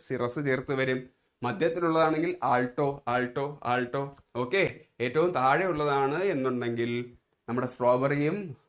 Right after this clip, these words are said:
മറ്റേ ചെമ്മരിയാടിൻ്റെ ഇതും വെച്ചിട്ട് പറഞ്ഞു. സ്ട്രോബെറി എന്ന് പറഞ്ഞു കഴിഞ്ഞാൽ സ്ട്രാറ്റസ്,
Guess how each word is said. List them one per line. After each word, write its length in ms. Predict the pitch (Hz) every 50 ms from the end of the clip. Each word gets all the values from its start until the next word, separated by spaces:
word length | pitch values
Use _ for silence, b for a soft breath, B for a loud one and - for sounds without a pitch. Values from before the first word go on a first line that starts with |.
| - 135
മറ്റേ 200 | 123 120 120 120
ചെമ്മരിയാടിൻ്റെ 640 | - 127 120 120 123 131 139 143 139 143 135 135 135
ഇതും 180 | 135 139 139
വെച്ചിട്ട് 280 | 139 127 131 135 131 131
പറഞ്ഞു. 440 | 123 127 123 123 127 127 143 151 151
സ്ട്രോബെറി 480 | - - 123 117 120 120 135 139 143
എന്ന് 140 | 143 143 139
പറഞ്ഞു 180 | 135 135 135 135
കഴിഞ്ഞാൽ 260 | 135 135 139 147 165
സ്ട്രാറ്റസ്, 720 | 165 - 120 120 120 120 123 139 131 - - 127 123 123